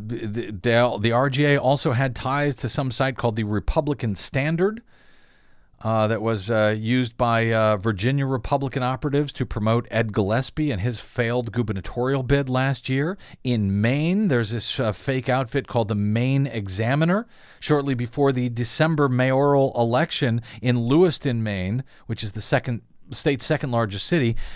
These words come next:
that site started attacking the Democratic candidate Ben Chin as an out-of-touch elitist, uh,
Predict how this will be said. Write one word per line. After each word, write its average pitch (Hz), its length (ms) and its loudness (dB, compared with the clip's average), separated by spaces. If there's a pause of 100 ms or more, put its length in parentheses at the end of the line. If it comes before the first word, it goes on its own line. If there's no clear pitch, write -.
(260)
that 151 220 2
site 131 340 0
started 123 380 2
attacking 139 640 -2 (380)
the 131 80 -2
Democratic 151 500 4
candidate 147 500 0
Ben 143 260 2
Chin 156 640 2
as 131 160 0
an 127 140 -2
out-of-touch 160 640 0
elitist, 160 680 2 (2250)
uh, 131 460 4